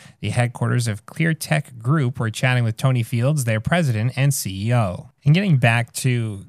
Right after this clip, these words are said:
ClearTech Group and what you do, in the beginning, you talked a little bit about the services, and you had said, you know, if a business needs this or that.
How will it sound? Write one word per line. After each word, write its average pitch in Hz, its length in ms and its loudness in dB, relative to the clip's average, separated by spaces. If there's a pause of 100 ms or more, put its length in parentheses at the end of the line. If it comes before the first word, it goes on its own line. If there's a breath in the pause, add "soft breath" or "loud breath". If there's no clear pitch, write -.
ClearTech 123 580 0
Group 110 520 -4
and 120 260 -2
what 120 120 0
you 117 120 -4
do, 107 160 -4
in 104 80 -4
the 104 80 -6
beginning, 151 340 -2
you 139 80 0
talked 113 300 -2
a 107 60 -6
little 107 200 -4
bit 104 120 -4
about 98 240 -8
the - 60 -14
services, 98 680 -8
and 95 100 -18
you 95 60 -20
had 107 100 -10
said, 107 320 -4
you 98 80 -12
know, 92 140 -12
if 123 160 -6
a 120 40 -8
business 107 460 -8
needs 104 440 -10
this 98 280 -10
or 95 120 -10
that. 85 340 -10